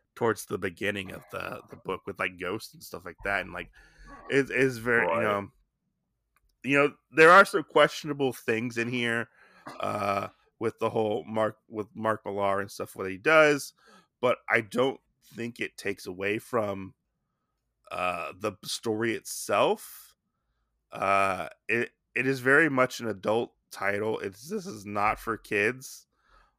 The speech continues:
Speaker 1: whatsoever. <laughs> My, my, my
Speaker 2: Yes.
Speaker 1: kid would come in and I would have to pause it. I'm like, "Oh, oh,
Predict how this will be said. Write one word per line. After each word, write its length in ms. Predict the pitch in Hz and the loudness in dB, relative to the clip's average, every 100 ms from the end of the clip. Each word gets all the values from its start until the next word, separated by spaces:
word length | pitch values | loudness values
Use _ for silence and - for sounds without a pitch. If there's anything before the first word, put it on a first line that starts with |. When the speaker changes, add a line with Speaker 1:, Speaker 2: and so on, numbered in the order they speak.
| _ | _
Speaker 1:
whatsoever. 1120 | - 101 104 143 - 127 104 90 92 208 - _ - - - - - - | -12 -2 2 2 2 0 0 -4 -6 -10 -12 _ -20 -20 -18 -16 -10 0
<laughs> 340 | - - 294 - 233 240 233 196 | 2 4 4 2 -16 -16 -14 2
My, 220 | 143 143 | 6 6
my, 220 | 135 139 | 8 6
my 180 | - 135 | 6 2
Speaker 2:
Yes. 20 | |
Speaker 1:
kid 260 | 131 - 156 | 4 4 4
would 140 | 143 | 2
come 260 | - 123 117 | 2 4 4
in 240 | 117 117 - - - | 0 -2 -6 -20 -6
and 180 | - 120 | 2 6
I 100 | 120 | 8
would 100 | 135 | 8
have 120 | 139 - | 6 2
to 60 | |
pause 360 | 120 127 131 135 | 2 8 8 8
it. 60 | |
I'm 60 | 107 | 0
like, 140 | 110 | -2
"Oh, 120 | 143 196 | 2 6
oh, 220 | 202 190 | 8 6